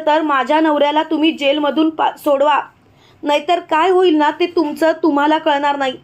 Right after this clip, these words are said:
आता तर मला तुमच्याशी बोलायची सुद्धा इच्छा नाही आहे.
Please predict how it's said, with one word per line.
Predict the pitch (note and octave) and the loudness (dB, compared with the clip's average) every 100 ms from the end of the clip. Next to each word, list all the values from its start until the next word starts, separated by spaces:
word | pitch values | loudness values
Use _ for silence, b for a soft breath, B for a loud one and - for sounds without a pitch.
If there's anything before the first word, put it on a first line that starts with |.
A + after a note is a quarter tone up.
| _ _ - _ - - - - - - C4 | _ _ -20 _ -20 -20 -20 -20 -20 -10 -6
आता | B3 D4 C#4+ | -2 -2 0
तर | D4 C#4+ | 0 0
मला | D#4 C#4 C#4 | 0 0 0
तुमच्याशी | D4 C#4+ B3 C#4+ C#4 D#4+ | 0 -4 0 -2 0 -2
बोलायची | B3 C4 C4+ C#4 D#4+ | 0 0 2 0 -2
सुद्धा | D4+ C4 D4 | -4 -2 0
इच्छा | D4 - - C#4 | 0 -4 -2 -2
नाही | C#4+ C4+ C#4 | 0 -2 0
आहे. | C4+ B3+ | 0 0